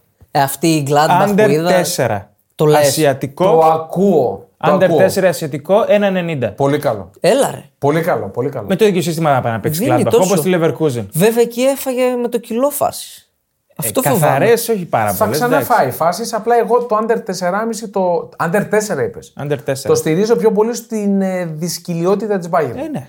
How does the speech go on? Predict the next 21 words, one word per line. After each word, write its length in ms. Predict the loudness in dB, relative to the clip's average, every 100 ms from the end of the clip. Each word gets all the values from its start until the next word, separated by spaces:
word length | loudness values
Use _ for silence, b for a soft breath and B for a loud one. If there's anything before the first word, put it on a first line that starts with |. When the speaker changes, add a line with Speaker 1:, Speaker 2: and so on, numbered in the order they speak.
| _ _ -4
Speaker 3:
Παρά 340 | 0 2 0
στο 280 | -2 -4 -2 2 2 0 -4 -6
Speaker 1:
Πόσο 260 | -2 0 0
ήρθε 240 | 0 0
το 80 | 0
πρώτο 260 | 0 0
μάτς; 440 | 0 0 -4 -10 -14 _ _ _ _ _ _ _ _ _ _ _ _ -18
Speaker 2:
Δεν 80 | -12
θυμάμαι. 360 | -8 -6 -6
Speaker 3:
Δεν 160 | -6 -4
το 100 | -4
θυμάμαι. 300 | -8 -6 -2
Speaker 1:
Ή 400 | 0 2 0 -4 -10 -20 _ -6
το 120 | -2
τέτοιο 280 | -2 0 0
δεν 140 | 2
ήταν; 340 | 2 0 0 -8 _ _ _ _ _ _
Η 120 | -4
πεντάρα. 520 | -2 2 2 2 -2 -8 _ _ -10
Speaker 2:
Η 80 | -2
Gladbach. 380 | 0 0 0